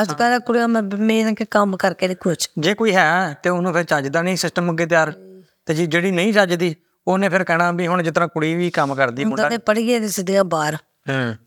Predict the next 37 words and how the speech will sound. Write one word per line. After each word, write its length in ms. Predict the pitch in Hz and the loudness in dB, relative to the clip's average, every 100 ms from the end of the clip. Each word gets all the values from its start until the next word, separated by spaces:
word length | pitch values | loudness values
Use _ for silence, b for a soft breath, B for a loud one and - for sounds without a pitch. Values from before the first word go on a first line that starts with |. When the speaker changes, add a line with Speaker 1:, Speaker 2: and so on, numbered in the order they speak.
| _ _ - | _ _ -2
Speaker 2:
ਜ਼ਿਆਦਾਤਰ 300 | 147 143 147 | 0 2 0
ਉਹੀ 140 | 143 | 2
ਲਾਲਚ 340 | 151 127 117 135 | 4 4 2 -2
ਆ। 100 | 117 _ | -2 _
Speaker 1:
ਕੋਰਸ। 320 | - 208 196 160 | -2 0 4 4
Speaker 2:
ਆਹੀ 140 | 196 | 6
ਲਾਲਚ 220 | 196 175 | 6 6
ਜ਼ਿਆਦਾ 220 | 165 147 | 2 2
ਪੈ 180 | 165 135 | 2 2
ਗਿਆ 80 | 131 | 2
Speaker 1:
ਕਰੋ, 80 | 208 | 0
Speaker 2:
ਭਲਾ। 100 | 127 | 0
Speaker 1:
ਕੋਰਸ 260 | 214 190 | -2 -4
ਕਰੋ 240 | - 190 185 | -2 0 0
ਬਾਹਰ 300 | 170 151 143 | -2 -4 -6
ਦਾ। 140 | - - _ - | -10 -16 _ -6
Speaker 2:
ਆ 60 | 151 | 0
ਜ਼ਿਆਦਾ 200 | 156 151 | 2 2
ਲਾਲਚ 240 | 156 147 | 2 2
ਪੈ 100 | 147 | 2
ਗਿਆ 100 | 139 | 2
ਨਾ। 100 | 147 | 0
Speaker 1:
ਹੂੰ। 300 | 147 _ 180 165 147 139 B - | -4 _ -20 -20 -20 -20 B -4
Speaker 2:
ਮੈਨੂੰ 180 | 165 196 | 0 4
ਲੱਗਦਾ 240 | 180 170 | 4 4
ਕੋਈ 120 | 165 | 0
ਕਹੇ 240 | 151 160 160 | 2 0 0
ਵੀ 140 | 165 | 0
ਇੰਡੀਆ 220 | 151 147 | 0 0
'ਚ 60 | 151 | 0
ਵੀ 80 | 156 | 2
ਰਹਿ 140 | 139 | 2
ਕੇ 80 | 139 | 2
ਕੁਛ 180 | 135 127 | -2 -2
ਹੋ 80 | 120 | -2
ਸਕਦਾ 300 | 104 104 | -4 -4
ਵਾ, 80 | 107 | -4